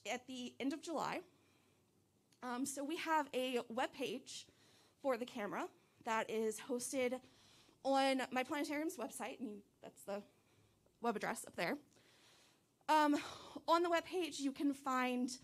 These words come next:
information about the camera, our partners, its location. You can also find the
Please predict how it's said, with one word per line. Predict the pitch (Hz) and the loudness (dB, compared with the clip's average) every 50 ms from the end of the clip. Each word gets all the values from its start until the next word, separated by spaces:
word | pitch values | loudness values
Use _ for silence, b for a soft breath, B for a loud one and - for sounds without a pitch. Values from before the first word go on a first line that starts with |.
| B B B B B B B B | B B B B B B B B
information | 254 247 262 247 247 247 247 226 | -6 -6 -4 -4 -6 -6 -4 -6
about | 196 - | -6 -6
the | 247 | -6
camera, | - - 330 320 311 302 294 285 285 - | -4 -2 0 0 2 2 2 2 2 2
our | - 196 | 0 -4
partners, | - - 285 277 - - 254 240 240 240 240 | -4 -4 -6 -6 -4 -2 -2 -2 -2 -2 -4
its | - - - | -10 -14 -16
location. | - - - 294 311 294 - - 269 262 262 262 262 262 B B B B B B B B B B B B - | -16 -12 -8 -8 -6 -6 -4 -4 -4 -2 -2 -4 -6 -8 B B B B B B B B B B B B -6
You | - | -4
can | - 339 269 | -2 -2 0
also | - 285 294 - 330 302 | 2 2 0 0 0 -4
find | 294 - 294 269 262 269 277 262 247 214 | -4 -2 -2 -2 0 0 -2 -4 -6 -8
the | 233 240 240 240 233 | -8 -6 -4 -2 -2